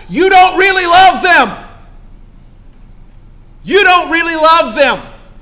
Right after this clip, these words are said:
Period. I saw this. It was an illustration. I, I, 'cause listen, I don't say this because I hate anyone.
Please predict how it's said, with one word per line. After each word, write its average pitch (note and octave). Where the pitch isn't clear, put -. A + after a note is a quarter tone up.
Period. E4
I -
saw F#3
this. E3
It D#3
was D#3
an D#3
illustration. D3+
I, -
I, D3
'cause F#3
listen, G#3
I F3
don't A#3
say A3
this G3+
because F#3+
I F#3+
hate G#3+
anyone. A3